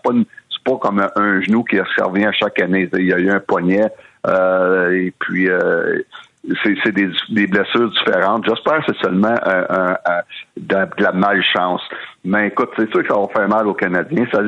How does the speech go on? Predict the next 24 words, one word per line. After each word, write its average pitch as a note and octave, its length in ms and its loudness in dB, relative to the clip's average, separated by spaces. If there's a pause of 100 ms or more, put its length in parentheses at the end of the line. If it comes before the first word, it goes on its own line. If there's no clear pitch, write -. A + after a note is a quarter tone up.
(180)
déstabilise A2+ 1080 2 (420)
toute C3+ 200 -2 (100)
leur A2 280 4
ligne. G#2+ 380 4 (280)
Euh, F#2 300 2 (120)
tu G#2 80 2
mets G#2+ 140 2
Newhook G#2+ 520 2
au G2+ 140 2
centre, A#2 280 -2
mais G2+ 140 0
là, G2+ 180 2
ça G2 80 2
prend G#2 200 -2
quelqu'un G#2+ 360 0
pour G2+ 220 0
remplacer. G2 580 0 (340)
Et F#2+ 220 2
il F#2+ 100 -2
faut G#2 100 0
que - 100 -6
tu G#2 80 0
rentres G2 280 -2
Pesata. F#2+ 560 0